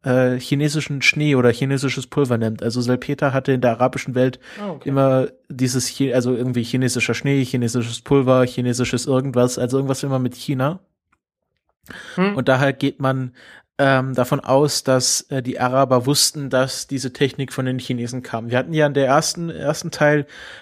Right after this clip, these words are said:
Speaker 1: kurz diese Theorie, dass, äh, schon die Babylonier Schießpulver oder Schieß-, ähm, ja, Tinkturen hatten, ähm, aber die quasi die industrielle oder die militärische Nutzung des Schießpulvers kam dann aus China nach,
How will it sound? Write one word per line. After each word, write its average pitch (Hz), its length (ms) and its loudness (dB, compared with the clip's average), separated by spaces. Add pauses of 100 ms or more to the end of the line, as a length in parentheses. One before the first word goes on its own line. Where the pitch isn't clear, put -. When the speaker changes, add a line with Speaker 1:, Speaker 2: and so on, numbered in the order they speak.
(120)
Speaker 1:
kurz - 280 -2
diese 143 380 4
Theorie, 139 680 0
dass, 143 420 0
äh, 127 300 -2
schon 139 180 -4
die 127 60 -8
Babylonier 147 1300 0
Schießpulver 170 1200 0
oder 135 240 2
Schieß-, - 680 -2 (880)
ähm, 135 480 4
ja, 123 180 2
Tinkturen 165 760 -2
hatten, 170 560 -6 (640)
ähm, 135 240 0
aber 131 240 2
die 127 300 -2
quasi 131 320 0
die 127 180 -2
industrielle 143 640 0
oder 127 180 2
die 123 140 -2
militärische 135 600 0
Nutzung 131 440 -4
des 123 160 -2
Schießpulvers 123 880 0
kam 123 280 0
dann 127 120 4
aus 117 220 -2
China 123 340 0
nach, 117 240 -2